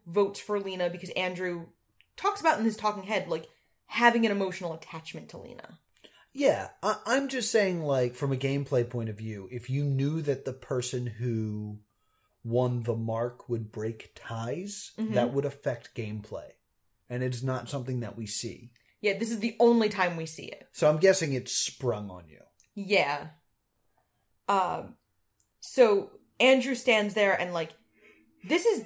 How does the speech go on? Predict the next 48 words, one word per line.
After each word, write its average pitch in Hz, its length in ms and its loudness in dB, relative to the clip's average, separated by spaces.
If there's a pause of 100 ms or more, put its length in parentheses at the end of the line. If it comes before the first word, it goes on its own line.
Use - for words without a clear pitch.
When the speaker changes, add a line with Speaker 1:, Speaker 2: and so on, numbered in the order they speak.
(140)
Speaker 1:
different 226 580 0
because 220 260 -8
he 240 200 -4
has 233 160 2
to 185 80 0
actually - 380 -4
look 180 400 -6
at - 140 -16
them. - 340 -10 (280)
This 254 100 -2
is 269 60 -6
the 381 80 4
first 370 280 0
time 269 300 2
you've 202 120 -2
had 196 260 -6
to 196 100 -10
look 180 400 -2
at 180 80 -6
each - 220 -12
other. - 380 -10 (260)
Speaker 2:
Yeah. 117 480 2 (260)
Speaker 1:
Because 220 340 0 (400)
usually 262 380 0
the 196 360 4
paladins 202 480 0
who 196 100 -2
are 185 60 4
up 165 100 -4
for 185 80 -6
elimination 175 480 -6
are - 120 -6
standing 180 320 -4
with 170 140 -8
their 160 120 -4
backs 165 380 -4
to 214 100 -12
the 233 100 2
other 240 140 4
paladins. 269 760 -2 (680)
So - 120 -4
they 247 100 12
are 254 140 6
only 233 200 6
looking 196 260 0
at 175 80 -6
the 180 60 -8
fates. - 720 -4